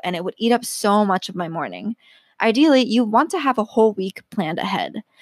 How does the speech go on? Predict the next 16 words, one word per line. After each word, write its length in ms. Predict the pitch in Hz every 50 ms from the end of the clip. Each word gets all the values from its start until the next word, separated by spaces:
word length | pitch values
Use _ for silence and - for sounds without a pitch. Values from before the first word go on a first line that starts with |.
| - - - - _ -
I 200 | - 202 247 302
always 320 | 294 285 277 285 277 262
create 380 | - - - 233 208 202 - -
YouTube 320 | 190 190 202 - 233 -
playlists 420 | - - 180 165 175 196 214 - -
made 140 | 185 180 185
up 100 | 185 -
of 140 | 170 -
seven 380 | - - - 175 175 190 220 214
videos 420 | - 139 - 143 156 165 202 208
I 100 | - 175
want 200 | 180 170 180 185
to 80 | 196 180
follow 360 | - - - 175 175 175 160
that 220 | - - 60 - -
week. 320 | 85 82 - _ _ _